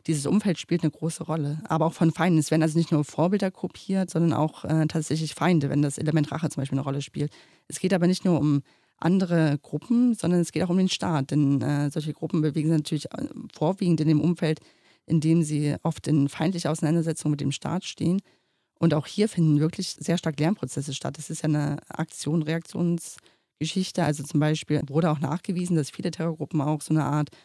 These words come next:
Probeattentate machen, Probeattacken, um herauszufinden, wie der Staat reagieren könnte,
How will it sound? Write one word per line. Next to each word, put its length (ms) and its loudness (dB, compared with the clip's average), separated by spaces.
Probeattentate 1400 2
machen, 400 0
Probeattacken, 880 0
um 160 4
herauszufinden, 640 2
wie 80 4
der 120 2
Staat 460 -2
reagieren 540 2
könnte, 500 0